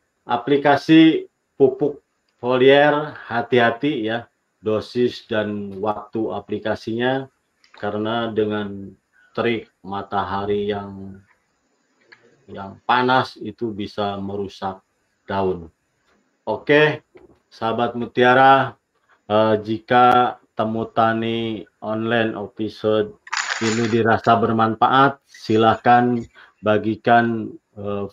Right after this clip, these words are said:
video ini sebanyak-banyaknya di media sosial Anda, supaya menjadi motivasi kami ke depannya untuk memproduksi lebih banyak lagi, eh, video-video edukasi lainnya.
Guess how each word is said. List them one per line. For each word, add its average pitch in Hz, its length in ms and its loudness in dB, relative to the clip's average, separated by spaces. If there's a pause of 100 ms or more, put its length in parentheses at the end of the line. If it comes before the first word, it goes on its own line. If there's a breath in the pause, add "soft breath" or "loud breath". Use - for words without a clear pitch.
video 104 480 0
ini 113 400 -2
sebanyak-banyaknya 117 1500 2
di 107 160 -2
media 107 560 -2
sosial 104 640 -2
Anda, 110 400 -2 (400 soft breath)
supaya 117 960 4
menjadi 107 640 -2
motivasi 101 800 -6
kami 113 560 -4 (320)
ke 113 80 0
depannya 120 720 4
untuk 113 280 -2
memproduksi 107 760 0
lebih 104 400 -2
banyak 104 400 -2
lagi, 107 520 -2 (440)
eh, 107 240 0
video-video 104 1120 0 (200)
edukasi 104 720 -2
lainnya. 107 560 2